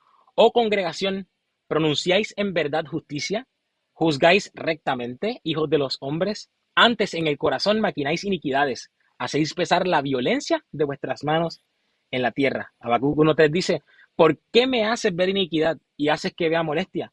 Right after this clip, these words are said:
Destrucción y violencia están delante de mí, y pleito y contienda se levantan", ¿verdad? Dios, de alguna manera,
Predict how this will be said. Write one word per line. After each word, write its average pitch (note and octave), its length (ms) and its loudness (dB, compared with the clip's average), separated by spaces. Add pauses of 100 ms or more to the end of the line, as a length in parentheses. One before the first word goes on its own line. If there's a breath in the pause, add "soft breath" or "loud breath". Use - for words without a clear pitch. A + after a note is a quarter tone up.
Destrucción D#3 640 -2 (200)
y D#3 140 2
violencia D3 460 0
están E3 360 -2 (200)
delante C#3+ 640 0
de B2+ 180 -6
mí, F#3 180 0 (320)
y C#3+ 140 2
pleito G#3 540 2 (200)
y F#3+ 120 -2
contienda D3 800 2 (360)
se - 180 0
levantan", C3+ 500 2 (100)
¿verdad? F#3 220 0
Dios, F3+ 420 4 (300)
de E3+ 140 2
alguna F3+ 220 6
manera, G#3 480 4